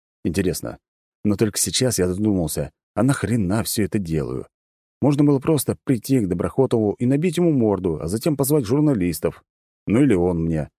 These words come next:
Тут как повезет, все же он имеет много своих секретов и тайн.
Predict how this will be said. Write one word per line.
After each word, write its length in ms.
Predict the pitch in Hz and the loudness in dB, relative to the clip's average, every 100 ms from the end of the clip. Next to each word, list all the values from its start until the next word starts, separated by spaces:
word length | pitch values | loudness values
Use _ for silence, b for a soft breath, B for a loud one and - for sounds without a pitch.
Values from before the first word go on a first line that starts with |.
| _ _ _ - | _ _ _ -4
Тут 160 | 107 | -2
как 160 | - - | -2 0
повезет, 500 | 117 120 98 69 - - | 0 2 0 -4 -10 -4
все 180 | 90 | -2
же 100 | 80 | 2
он 200 | 85 85 78 | 0 0 0
имеет 300 | 95 90 78 | 0 0 0
много 340 | 98 95 78 | 0 2 0
своих 280 | 73 92 76 | -2 -4 -4
секретов 460 | - - 90 82 - | -6 -2 -2 0 -4
и 40 | |
тайн. 320 | 131 67 62 | -2 -4 -6